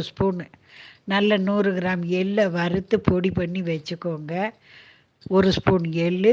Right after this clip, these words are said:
காலையில ஒரு டம்ளர் பால்ல அந்த எள்ளை போட்டு கலக்கி கடக்குன்னு வெறும் வயித்துல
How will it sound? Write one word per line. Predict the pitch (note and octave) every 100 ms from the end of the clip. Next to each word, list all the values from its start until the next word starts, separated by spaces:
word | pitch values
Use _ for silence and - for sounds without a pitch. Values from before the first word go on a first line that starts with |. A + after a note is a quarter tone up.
| B3 F#3
காலையில | F3+ F3+ F3+ F#3+ G3+
ஒரு | F3 E3+ D3+
டம்ளர் | E3 E3+ D#3+ -
பால்ல | E3 E3+ F3+ F#3 G3
அந்த | E3+ D#3
எள்ளை | D#3+ F3+ D#3
போட்டு | D#3+ D3 G3+ -
கலக்கி | D#3 D3+ D#3 - A3 A#3+ _ _ _ _ _ _ -
கடக்குன்னு | F3 F3 E3+ G3+ G3+ G3+
வெறும் | F3+ G#3 A#3
வயித்துல | G3+ F3 F#3+